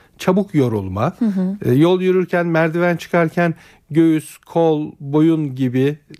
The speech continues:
Speaker 1: e, daha çok sol tarafta olan bölgelerde olan ağrıların varlığı. E, bunlar ritim bozuklukları, çarpıntılar,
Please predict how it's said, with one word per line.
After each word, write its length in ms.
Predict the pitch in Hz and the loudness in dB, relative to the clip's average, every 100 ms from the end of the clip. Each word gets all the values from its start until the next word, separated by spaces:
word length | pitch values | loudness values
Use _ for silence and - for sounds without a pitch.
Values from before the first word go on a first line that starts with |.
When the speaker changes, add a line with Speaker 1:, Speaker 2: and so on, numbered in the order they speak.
| 127 - | -20 -4
Speaker 1:
e, 60 | 131 131 131 127 139 | 0 2 0 -2 -4
daha 180 | 156 156 | 0 0
çok 200 | 151 151 | 0 -4
sol 220 | - 175 | 0 0
tarafta 500 | 156 139 131 117 - | 0 0 0 -2 -4
olan 420 | 117 117 120 110 95 _ _ | -4 0 0 -2 -6 _ _
bölgelerde 640 | 123 127 117 123 123 120 123 | -2 0 0 0 0 0 0
olan 320 | 117 131 151 - - - _ _ | 0 -2 -4 -12 -20 -20 _ _
ağrıların 680 | 143 143 143 143 143 151 143 | 0 2 2 0 0 0 0
varlığı. 520 | 113 104 92 95 156 233 - - _ - | -2 -4 -6 -2 -2 -4 -12 -20 _ -10
E, 100 | 156 | -2
bunlar 280 | 180 185 185 - 156 160 156 | 2 2 2 -4 -18 -10 -2
ritim 300 | 143 160 214 | 0 2 2
bozuklukları, 640 | 165 131 127 113 - 98 101 | 2 0 -4 -8 -6 -6 -2
çarpıntılar, 800 | 151 143 147 135 - 104 117 | 0 0 0 -2 -2 -2 -4